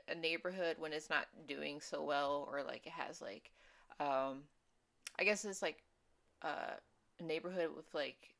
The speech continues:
people living in poverty, and they, people come in and try to, like, spruce it up and get them to move out so they can, like,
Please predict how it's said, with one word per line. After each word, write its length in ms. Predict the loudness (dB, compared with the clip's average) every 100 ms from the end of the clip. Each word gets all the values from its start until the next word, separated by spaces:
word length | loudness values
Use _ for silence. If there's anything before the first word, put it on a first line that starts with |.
| -16
people 420 | -12 -6 -2 0
living 280 | 0 -2 -4
in 120 | -6 _ _
poverty, 640 | -2 0 0 -4 -6 -8 _ -20 -20 -20 -2
and 160 | 2
they, 180 | 4 2 -2
people 240 | -6 -6 -2
come 280 | 2 4
in 180 | 4 4
and 100 | 2
try 200 | 8 8
to, 100 | 8
like, 480 | 2 2 0 -4 -16 _ _ _ -8
spruce 760 | -4 -4 -6 -2 0 2 4
it 140 | 6 10
up 240 | 10 10
and 120 | 4 0
get 180 | 2
them 160 | 2 2
to 100 | 0
move 260 | 0 2 8
out 260 | 8 8
so 140 | 2 -2
they 140 | -2
can, 320 | -2 -2 -2 -2
like, 300 | -4 -6